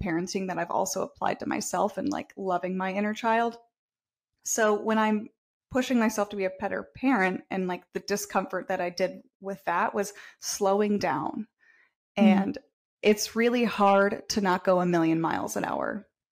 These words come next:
Speaker 2: Yeah.
Speaker 1: Like, it is impossible sometimes. But once you start adapting it and, like, allowing things to be slower,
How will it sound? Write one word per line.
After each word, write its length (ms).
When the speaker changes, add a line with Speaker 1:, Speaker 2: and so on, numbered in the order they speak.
Speaker 2:
Yeah. 340
Speaker 1:
Like, 220
it 120
is 140
impossible 720
sometimes. 560
But 320
once 260
you 100
start 320
adapting 560
it 240
and, 140
like, 160
allowing 680
things 460
to 100
be 280
slower, 680